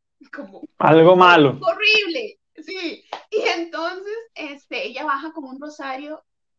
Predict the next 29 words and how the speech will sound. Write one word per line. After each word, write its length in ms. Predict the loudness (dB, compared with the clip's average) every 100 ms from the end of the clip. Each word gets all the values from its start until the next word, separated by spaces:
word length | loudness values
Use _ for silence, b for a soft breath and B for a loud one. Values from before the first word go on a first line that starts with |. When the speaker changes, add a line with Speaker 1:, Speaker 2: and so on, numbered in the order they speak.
| _
Speaker 1:
nunca 380 | -20 -16 -14 -14
se 100 | -14
me 120 | -16
va 120 | -14 -14
a 40 |
olvidar, 380 | -14 -14 -14 -16
fue 120 | -20
mi 120 | -20 -20
primer 320 | -20 -20 -20
rosario 400 | -20 -18 -20 -20
que 80 | _ _
tuve. 260 | -20 -20 _ _ _ _ _ _ _ _ _ _ _ _ _ _ _ _ _ _
Y 600 | -14 -14 -14 -14 -14 -10 -8
era 240 | -6 -6
de 80 | -8
San 160 | -12
Miguel 260 | -16 -16 -16
Arcángel. 440 | -16 -16 -16 -16 -20 _ _ _ _ _ _ _ _ _ _
Y 100 | -8 -6
ella 180 | -6
me 160 | -8 -10
dijo, 340 | -10 -12 -20 _ _ _ _ _
"Yo 220 | _ -14 -12
siento 460 | -10 -6 -8 -8
mi 120 | -12 -14
corazón 500 | -16 -18 -18 -20 -16
darle 560 | -16 -16 -14 -14 -12 -16
este 280 | -20 -20
rosario". 480 | -20 -18 -16 -14 -16